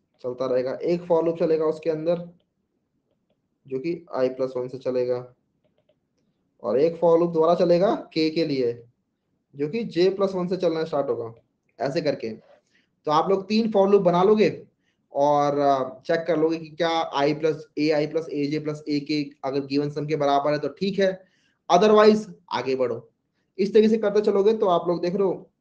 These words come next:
बहुत खतरनाक time complexity लेके आ रहे हो यहाँ से, the big O of n cube not desired। इससे हम कैसे better कर सकते हैं? तो यार question को ना आप सब problem में तोड़ने का ट्राई करो यहाँ पर, ठीक है?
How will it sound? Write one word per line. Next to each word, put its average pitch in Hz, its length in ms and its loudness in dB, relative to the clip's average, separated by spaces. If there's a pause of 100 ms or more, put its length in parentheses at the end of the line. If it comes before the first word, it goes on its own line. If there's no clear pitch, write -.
(400)
बहुत 139 320 0
खतरनाक 127 400 -6
time 120 160 -8
complexity 117 420 -12
लेके 110 200 -8
आ 78 40 -6
रहे 98 120 -4
हो 78 60 -12
यहाँ - 40 -14
से, - 100 -20
the - 100 -14
big 113 180 -10 (140)
O 120 120 2
of 117 300 -12
n 120 60 -16
cube 127 280 -6 (1160)
not 165 260 2
desired। 123 400 0 (880)
इससे 175 240 4
हम 208 160 6
कैसे 208 280 4
better 156 280 0
कर 147 100 -4
सकते 127 300 -8
हैं? 107 180 -14 (1400)
तो 226 140 10
यार 233 220 6 (380)
question 190 340 2
को 214 140 0
ना 226 260 0 (640)
आप 160 220 -6 (120)
सब 202 180 -2
problem 175 280 0
में 180 140 -6
तोड़ने 160 260 0
का 165 60 -4
ट्राई 147 200 -4
करो 123 160 -4
यहाँ 110 160 -8
पर, 107 140 -12
ठीक 156 160 -8
है? 175 100 -4